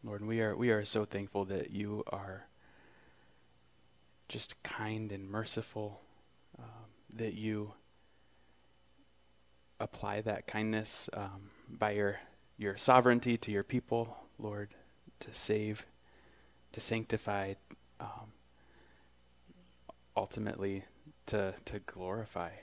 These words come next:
Lord, um, to glorify you, to,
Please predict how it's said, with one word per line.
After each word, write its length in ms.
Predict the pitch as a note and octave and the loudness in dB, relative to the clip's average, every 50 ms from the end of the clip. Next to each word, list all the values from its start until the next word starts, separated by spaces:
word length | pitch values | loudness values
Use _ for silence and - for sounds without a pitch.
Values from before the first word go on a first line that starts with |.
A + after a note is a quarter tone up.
| - - - - - - | -20 -20 -20 -20 -16 -14
Lord, 280 | A2 G2+ - - - - - - - | -12 -10 -10 -10 -10 -12 -16 -18 -16
um, 240 | G#2+ G#2+ A2 - - - | -14 -12 -12 -14 -12 -6
to 100 | - A2+ | -4 -2
glorify 440 | G2+ G#2 G#2 G2+ G2+ - - G2 F#2 | 0 0 0 0 0 0 0 -2 -2
you, 420 | F#2+ G2+ A2+ A#2+ B2 B2 B2 A#2+ - - - - - | 0 2 4 4 6 4 4 0 -4 -12 -18 -18 -8
to, 220 | - - G#2+ G#2 | -2 -2 0 0